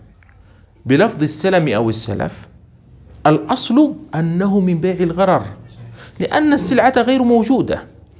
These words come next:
ربما السلعة معدومة، وربما السلعة غير معينة، موجودة لكن غير معينة. واضح ولا لا؟ إذن الأصل أنه لا يجوز، لكن هنا الحكم الشرعي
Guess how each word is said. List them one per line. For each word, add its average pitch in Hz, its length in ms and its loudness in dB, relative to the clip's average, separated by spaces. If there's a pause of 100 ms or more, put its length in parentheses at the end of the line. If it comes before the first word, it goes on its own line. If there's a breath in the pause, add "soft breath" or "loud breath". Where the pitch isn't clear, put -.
(380 soft breath)
ربما 180 320 4
السلعة 170 400 0
معدومة، 143 680 -2
وربما 135 400 -2
السلعة 139 320 0
غير 139 200 0
معينة، 131 440 0
موجودة 139 440 0
لكن 139 200 2
غير 139 180 0
معينة. 147 480 0 (280 loud breath)
واضح 151 300 4
ولا 151 100 0
لا؟ 202 160 -2 (240 loud breath)
إذن - 180 -12
الأصل 220 460 0
أنه 254 320 2
لا 208 120 2
يجوز، 226 720 2 (800 soft breath)
لكن 254 340 2
هنا 277 200 4
الحكم 254 360 0
الشرعي 269 540 0